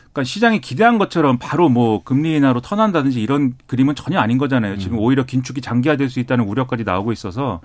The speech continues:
Speaker 1: 여러모로 어려운 게 사실이고 어려운 측면에서 정부가 대응할 수 있는 카드가 상당히 없는 건 또 사실인데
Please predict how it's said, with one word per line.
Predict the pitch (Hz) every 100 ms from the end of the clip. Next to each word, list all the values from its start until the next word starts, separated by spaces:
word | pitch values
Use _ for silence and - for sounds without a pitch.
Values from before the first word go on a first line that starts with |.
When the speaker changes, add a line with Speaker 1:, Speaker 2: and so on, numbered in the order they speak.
| - - - -
Speaker 1:
여러모로 | 135 202 208 110
어려운 | 139 208 202
게 | 160
사실이고 | 180 165 135 147
어려운 | 101 156 202 196
측면에서 | - 190 160 139 139 151
정부가 | 123 135 151 147
대응할 | 123 135 151
수 | 135
있는 | 139
카드가 | 139 196 165 170
상당히 | 190 190 165
없는 | 151 101 180 220
건 | 185
또 | 135
사실인데 | 139 151 156 92 107 113